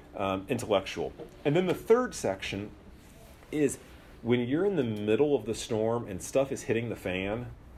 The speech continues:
how do you walk with God? And that's not what anything in the first two hundred pages talks about. And he actually says in the intro, if you're in that storm right now, don't read the first two sections. It will sound cold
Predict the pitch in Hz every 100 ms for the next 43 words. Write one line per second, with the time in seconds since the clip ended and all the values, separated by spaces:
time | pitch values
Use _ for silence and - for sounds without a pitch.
0 | - - - 151 190 160 95 78 78 90
1 | - - 82 135 - - - - - -
2 | - - - - - - - - - -
3 | - - 101 143 202 185 143 135 147 123
4 | 101 120 110 127 113 101 107 90 - 87
5 | 78 87 87 101 180 156 127 123 110 104
6 | 101 95 87 - - - - 190 190 175
7 | 175 - 143 139 131 113 - 117 104 95
8 | 85 90 85 - - - - - 135 113
9 | 113 113 107 104 95 92 104 92 - 95
10 | - 80 - 80 69 - - - - -
11 | - - - 104 92 101 85 73 - 143
12 | 160 175 165